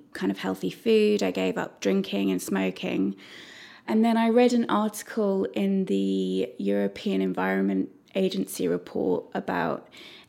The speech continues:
endocrine disrupting chemicals in skincare. Um,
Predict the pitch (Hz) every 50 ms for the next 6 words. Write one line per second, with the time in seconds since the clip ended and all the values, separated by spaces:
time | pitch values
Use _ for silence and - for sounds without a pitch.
0 | _ - 202 196 196 196 202 - - 196 190 190 190 190 190 - - - - -
1 | 185 180 - - - 196 196 - - 196 185 170 - 180 175 170 165 - - -
2 | - 175 - - - - - - 208 226 - - - - - - - - - -
3 | - - - - - _ - 190 185 190 185 190 190 190 190 190 208